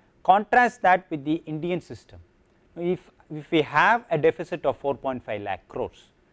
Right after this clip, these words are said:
then we have a savings that comes from our Indian system into the banks, which is close to around seven and a half lakh crores.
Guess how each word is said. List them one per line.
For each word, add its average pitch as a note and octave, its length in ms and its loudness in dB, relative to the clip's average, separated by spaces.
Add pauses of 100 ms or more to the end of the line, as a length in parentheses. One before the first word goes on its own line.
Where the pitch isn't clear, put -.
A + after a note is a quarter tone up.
(300)
then D3+ 200 -4
we D#3 160 -2
have F3 560 0 (440)
a C3+ 80 -8
savings F3+ 760 0
that C3+ 220 -6
comes D3+ 320 -2
from A#2 520 -2 (840)
our C#3 340 2
Indian D#3+ 540 -2 (560)
system B2 540 -8 (420)
into D#3+ 220 -6
the D3+ 100 0
banks, A#2 460 -2
which B2+ 120 -16
is B2+ 140 -14
close C#3+ 240 -4
to B2 140 -4
around A2+ 200 -4
seven A#2+ 220 -8
and A#2+ 80 -6
a A2 60 -4
half A2 260 -8
lakh G#2+ 260 -12
crores. F3 460 0